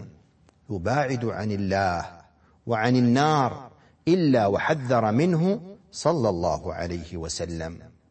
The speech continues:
علم العباد كيف يتقربون إلى الله سبحانه وتعالى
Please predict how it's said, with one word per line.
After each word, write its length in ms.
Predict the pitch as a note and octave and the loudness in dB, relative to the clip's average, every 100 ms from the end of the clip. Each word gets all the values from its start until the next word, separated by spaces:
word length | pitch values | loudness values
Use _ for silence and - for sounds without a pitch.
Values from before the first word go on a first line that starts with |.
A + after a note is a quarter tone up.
| _ _ _ _ - - - | _ _ _ _ -20 -16 0
علم 420 | C#3+ G#3+ G#3 G#3 | 2 4 4 4
العباد 720 | G3 D#3+ F3 E3+ F#3+ G3 E3 | 4 4 2 2 2 0 -2
كيف 380 | - F#3 F#3+ D#3+ | -2 0 0 2
يتقربون 920 | E3+ D#3+ D#3+ D#3+ D3+ D3+ C#3+ D#3+ C#3 | 0 2 0 0 2 2 2 0 0
إلى 300 | B2+ A#2 A2+ | 0 0 0
الله 380 | G#2+ G#2+ F#2+ F#2+ | 0 0 -2 -4
سبحانه 640 | - F2+ - F#2+ F#2+ F2 | -8 -10 -6 -4 -4 -6
وتعالى 760 | F2+ E2+ F2 E2+ F2 D#2+ - | -8 -8 -6 -4 -2 -4 -6